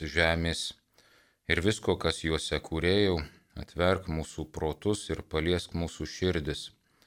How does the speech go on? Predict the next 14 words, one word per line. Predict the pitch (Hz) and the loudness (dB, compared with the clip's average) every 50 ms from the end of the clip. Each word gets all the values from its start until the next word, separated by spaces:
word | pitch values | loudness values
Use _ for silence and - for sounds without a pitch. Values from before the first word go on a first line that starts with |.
| _ _ _ _ _ _ _ _ _ _ | _ _ _ _ _ _ _ _ _ _
kad | - 78 - | -4 -4 -4
suprastume, | - - 76 - - 98 101 - - - 82 76 73 73 | -4 -8 -6 0 2 2 2 2 -2 -4 -2 0 0 2
jog | 71 71 71 71 - | 2 0 0 0 0
esame | 78 78 76 - - 78 76 73 71 67 | 0 0 0 0 -2 -4 -2 -2 -2 -2
dalis | 69 80 73 80 95 95 - - | 0 0 0 2 0 -2 -4 -6
kūrinijos, | - 98 92 90 87 85 82 82 76 71 69 69 - - - - | -4 -2 0 2 2 2 2 2 0 0 -2 -4 -6 -10 -12 -6
tavo | - 82 78 76 85 78 | -2 -2 0 0 -2 0
dovanos. | 69 85 80 73 78 80 78 78 76 71 71 - - - - _ _ _ _ _ _ _ _ _ _ _ _ _ _ _ _ - - _ _ _ _ _ _ _ _ _ - | 0 0 0 2 0 0 0 0 0 -2 -4 -6 -12 -16 -18 _ _ _ _ _ _ _ _ _ _ _ _ _ _ _ _ -20 -20 _ _ _ _ _ _ _ _ _ -8
Šiais | - - 92 85 - - - | 0 4 4 4 4 2 2
sunkiais | 85 78 - 90 87 80 - - | 0 2 4 2 2 2 2 0
laikais | 85 82 80 78 - - 110 110 107 90 78 | 2 2 2 2 2 2 4 4 2 2 0
būk | 80 92 95 90 - 87 | 0 0 2 2 2 0
arti | 82 - - 85 - | 0 0 -2 -4 -4
stokojančiųjų, | - - 90 82 - - 98 101 104 101 87 82 78 - - - 80 78 78 78 73 | -2 -2 -2 -2 0 2 4 4 6 6 4 2 0 -2 -4 -4 -2 0 0 -2 -2